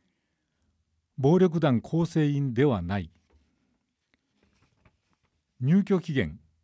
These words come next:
子育て世帯、入居申し込み現在、一番年少の子が十五歳到達後の最初の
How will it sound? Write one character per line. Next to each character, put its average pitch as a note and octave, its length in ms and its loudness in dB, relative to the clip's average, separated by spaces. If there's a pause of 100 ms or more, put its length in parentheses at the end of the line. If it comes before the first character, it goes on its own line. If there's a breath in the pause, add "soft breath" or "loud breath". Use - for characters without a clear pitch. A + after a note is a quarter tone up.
(380)
子 - 140 -10
育 F#3 240 0
て E3+ 120 -4
世 D3+ 220 -4
帯、 F2 220 -8 (760)
入 F3+ 220 4
居 G3 140 2
申 E3+ 180 2
し - 80 -8
込 F#3 120 -2
み E3 200 -6
現 D3+ 260 0
在、 F2+ 380 -6 (520)
一 - 260 -8
番 F3+ 200 0
年 F3 160 0
少 E3+ 220 -4
の D3 100 -2
子 - 160 -10
が F#2+ 200 -8 (480)
十 B2 240 -2
五 G3+ 140 2
歳 C#3+ 260 0
到 D#3 260 -6
達 D#3+ 260 -6
後 C3+ 160 0
の F#2+ 220 -2 (300)
最 - 340 -6
初 F#3 180 -6
の E3+ 240 -4